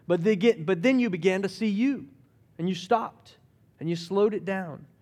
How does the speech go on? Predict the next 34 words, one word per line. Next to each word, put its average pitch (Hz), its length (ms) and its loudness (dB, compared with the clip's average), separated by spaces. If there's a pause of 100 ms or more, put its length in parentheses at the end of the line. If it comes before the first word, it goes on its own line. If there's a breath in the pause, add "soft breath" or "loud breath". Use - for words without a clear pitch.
(280 soft breath)
and 175 100 0
you 185 60 4
began 196 300 4
to 208 60 2
make 202 220 2
excuses 170 720 -6
not 165 240 -4
to 185 80 -4
wake 160 220 -2
up 139 180 -4
early 139 260 -4
and 120 100 -8
pray. 117 380 -10 (560 soft breath)
Or 175 80 -2
you 190 80 4
began 202 300 6
to 202 60 2
make 202 200 2
excuses 202 640 -2
not 185 240 -4
to 208 100 -6
go 185 140 0
to 175 60 0
life 170 300 -2
group 135 260 -6
because, 156 340 -8 (340 soft breath)
again, 147 520 -4 (260)
of 151 140 -8
your 139 80 -6
great 143 300 -4
shame. 120 440 -10 (840 soft breath)
And 160 140 2
then 208 160 6
when, 180 200 2